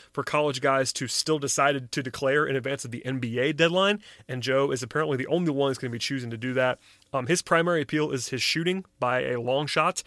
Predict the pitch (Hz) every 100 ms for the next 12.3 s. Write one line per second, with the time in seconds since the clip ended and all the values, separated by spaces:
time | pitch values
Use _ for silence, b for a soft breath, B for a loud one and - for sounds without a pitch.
0 | B B - 139 120 - 117 - 147 160
1 | 127 135 139 123 120 139 139 220 190 170
2 | 156 151 - 135 156 170 - 165 170 B
3 | B B 147 151 151 - 156 131 120 117
4 | 123 139 - 147 117 123 131 139 139 -
5 | 139 135 120 139 151 127 131 135 120 131
6 | 120 123 113 131 123 117 - B B -
7 | 143 135 - 139 139 123 120 123 - 131
8 | 127 - - B - 131 123 113 127 123
9 | 123 127 117 127 127 120 120 120 - 135
10 | 127 127 131 123 127 123 120 - 113 113
11 | 120 120 113 113 110 113 120 123 120 -
12 | 143 165 170